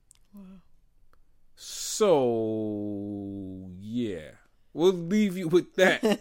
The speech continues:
Speaker 1: <laughs>
Speaker 2: Um, heaven is temporary. I talked a lot. I kinda bounced all over the place because I don't have a manuscript.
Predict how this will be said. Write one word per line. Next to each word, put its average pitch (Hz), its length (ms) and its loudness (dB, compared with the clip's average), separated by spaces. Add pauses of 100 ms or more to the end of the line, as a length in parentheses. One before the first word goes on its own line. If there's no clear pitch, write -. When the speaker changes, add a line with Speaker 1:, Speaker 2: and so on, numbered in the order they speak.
(340)
Speaker 1:
<laughs> - 40 -20 (800)
Speaker 2:
Um, 143 320 2
heaven 175 500 4 (420)
is 143 200 -4
temporary. 190 720 2 (1040)
I 147 100 6
talked 143 380 2
a 131 40 0
lot. 120 340 2 (120)
I 131 60 -4
kinda 131 260 -2
bounced 135 420 0
all 131 320 4
over 139 160 4
the 127 80 2
place 135 400 2 (260)
because 127 280 2
I 131 80 6
don't 165 320 4
have 165 180 6
a 156 60 2
manuscript. 139 720 0